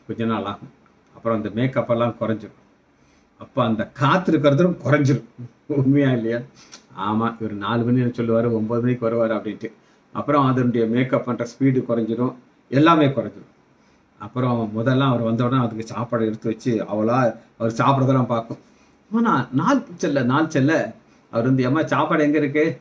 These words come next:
"அது டேபிள்ல இருக்கு, நீயே போட்டு சாப்பிட்டுக்கோ." இது அவருடைய அன்பு குறைஞ்சிரும். ஆனா இங்க நம்ம பார்க்கிறோம். எப்படி நம்ம பார்க்கிறோம் அப்படின்னு கேட்டீங்கன்னா, அஹ், வெளிப்படுத்துதல் இருபத்தி ஓராவது அதிகாரம்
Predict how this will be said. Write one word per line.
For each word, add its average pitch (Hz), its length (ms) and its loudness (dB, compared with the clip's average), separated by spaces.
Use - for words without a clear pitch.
"அது 104 260 -10
டேபிள்ல 135 240 2
இருக்கு, 127 240 2
நீயே 127 220 2
போட்டு 110 340 -6
சாப்பிட்டுக்கோ." - 360 -10
இது 117 460 -2
அவருடைய 107 580 -4
அன்பு 180 440 2
குறைஞ்சிரும். 147 420 -2
ஆனா 95 380 -6
இங்க 110 160 0
நம்ம 110 180 0
பார்க்கிறோம். 127 560 -2
எப்படி 120 200 0
நம்ம 131 180 4
பார்க்கிறோம் 123 460 -2
அப்படின்னு 110 100 -2
கேட்டீங்கன்னா, 107 600 -2
அஹ், 95 180 -4
வெளிப்படுத்துதல் 120 640 2
இருபத்தி 127 560 0
ஓராவது 117 420 4
அதிகாரம் 139 720 2